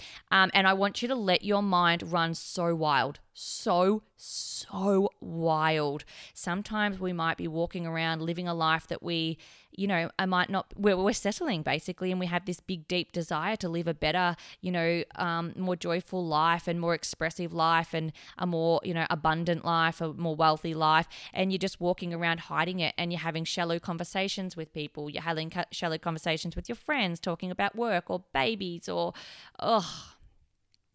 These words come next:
Don't get me started on, um, mothers group just talking about shallow things. Um, so, you know, around other mothers, that's what I always struggled with, with mothers group. I wanted to have these deep, soulful connections and,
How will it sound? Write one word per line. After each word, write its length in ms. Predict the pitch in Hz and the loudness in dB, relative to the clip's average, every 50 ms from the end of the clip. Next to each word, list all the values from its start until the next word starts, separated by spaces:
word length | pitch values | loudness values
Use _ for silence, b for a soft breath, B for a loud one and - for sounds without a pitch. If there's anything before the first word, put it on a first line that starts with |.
| - _ | -16 _
Don't 140 | - 180 170 | -4 -2 -2
get 140 | 160 165 - | -2 -2 -4
me 80 | - 156 | -6 -6
started 340 | - 175 160 160 160 156 | -4 -2 -2 -2 -2 -2
on, 180 | 160 160 156 - - | -4 -4 -6 -6 -6
um, 260 | - 160 156 160 165 | -6 -4 -4 -4 -4
mothers 300 | - 175 170 - 165 165 | -2 -2 -2 -2 -2 -6
group 240 | - - 170 147 - | -6 -6 -6 -6 -6
just 240 | - 180 165 - - | -6 -6 -6 -6 -6
talking 260 | - 165 - - 170 | -8 -8 -6 -6 -6
about 220 | 170 170 156 - - | -2 -2 -2 -2 -4
shallow 300 | - - 165 165 160 165 | -4 -6 -4 -4 -6 -6
things. 400 | - - 160 - - - - - - | -6 -8 -8 -8 -8 -10 -8 -2 0
Um, 340 | 180 180 180 170 165 156 165 B B B B B B B B | 2 2 2 2 0 -2 -6 B B B B B B B B
so, 420 | - - - 196 185 175 180 - - - - | -8 -2 0 2 2 2 2 0 -2 -4 -4
you 120 | 190 190 | -2 0
know, 120 | 165 151 98 | 2 2 2
around 340 | 160 170 175 165 160 165 - - | 2 2 2 0 0 0 -2 -2
other 160 | 165 160 156 | -2 -2 -2
mothers, 400 | 151 156 151 151 156 160 151 139 | -2 0 0 0 0 0 -2 -2
that's 180 | - 160 160 - | -2 -4 -6 -6
what 140 | 170 165 - | -8 -6 -2
I 160 | 160 156 - | -2 -2 -2
always 360 | - 165 165 151 160 156 165 | -2 -2 -2 -2 -4 -4 -4
struggled 320 | - - 170 156 151 160 156 | -4 -4 -4 -4 -4 -6 -8
with, 140 | 160 160 - | -8 -8 -8
with 140 | 156 _ | -8 _
mothers 280 | - 185 269 466 508 - | -4 -2 -2 -2 -2 -2
group. 180 | - 160 - - | -2 -4 0 0
I 80 | 160 | 0
wanted 240 | 156 156 156 156 156 | 2 2 0 0 -2
to 60 | - | -6
have 160 | 165 165 156 | -8 -8 -4
these 180 | 165 160 160 151 | -4 -4 -6 -6
deep, 260 | _ - 175 165 - | _ -6 -6 -6 -6
soulful 420 | - - - 160 160 160 - 160 151 | -6 -6 -4 -4 -6 -6 -8 -10 -10
connections 600 | - - 156 156 - - - - 190 180 165 - | -6 -4 -4 -4 -2 -4 -4 -6 -4 -6 -6 -6
and, 160 | 170 160 156 | -6 -6 -6